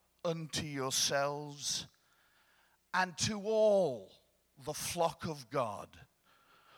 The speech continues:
over which the Holy Ghost has made you overseers,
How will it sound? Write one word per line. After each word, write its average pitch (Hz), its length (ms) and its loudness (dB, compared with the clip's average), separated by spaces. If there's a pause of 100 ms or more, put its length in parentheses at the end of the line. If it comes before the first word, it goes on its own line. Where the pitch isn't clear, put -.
(180)
over 165 300 2
which 156 320 0
the 147 100 2
Holy 151 400 0
Ghost 139 420 0
has 139 200 -6
made 139 320 -4
you 135 200 -8
overseers, 135 920 -6